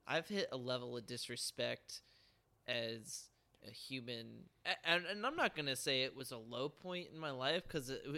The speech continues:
it seems like on the outside, a lot of people would beg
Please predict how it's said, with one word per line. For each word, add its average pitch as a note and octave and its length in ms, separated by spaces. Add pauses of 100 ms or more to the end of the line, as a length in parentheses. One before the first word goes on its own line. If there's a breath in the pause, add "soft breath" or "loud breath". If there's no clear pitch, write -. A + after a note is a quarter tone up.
it D3 120
seems G3+ 500
like C3+ 340
on C#3+ 160
the B2+ 160
outside, B2 520
a A#2 60
lot B2 220
of A#2 100
people B2 440
would A#2 200
beg B2 460